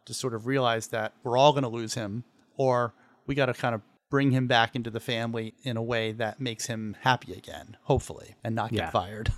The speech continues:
Speaker 1: <laughs>
Speaker 2: Yeah. And apparently they don't get fired 'cause at Cardiff Electric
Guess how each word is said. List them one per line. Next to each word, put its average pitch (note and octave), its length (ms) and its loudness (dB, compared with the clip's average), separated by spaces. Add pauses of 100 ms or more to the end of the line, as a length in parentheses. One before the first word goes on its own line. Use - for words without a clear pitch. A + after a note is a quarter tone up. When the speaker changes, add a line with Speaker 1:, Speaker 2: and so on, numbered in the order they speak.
(220)
Speaker 1:
<laughs> - 100 2 (340)
Speaker 2:
Yeah. E2 240 -6 (1120)
And C#3+ 400 2 (140)
apparently C3+ 440 4
they B2+ 140 2
don't D3+ 200 4
get A2 100 2
fired F2+ 340 -2
'cause G#2 300 -4
at - 120 -10
Cardiff A#2+ 340 0
Electric A2 640 -2